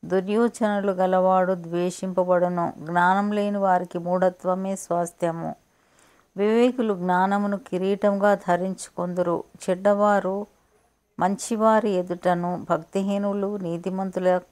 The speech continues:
తలుపునొద్దను వంగుదురు. దరిద్రుడు తన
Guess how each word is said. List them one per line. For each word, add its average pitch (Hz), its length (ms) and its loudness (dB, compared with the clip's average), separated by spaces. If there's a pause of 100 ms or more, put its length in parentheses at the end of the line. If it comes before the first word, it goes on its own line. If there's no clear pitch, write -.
(460)
తలుపునొద్దను 175 800 0
వంగుదురు. 170 760 -2 (880)
దరిద్రుడు 202 540 4
తన 190 340 0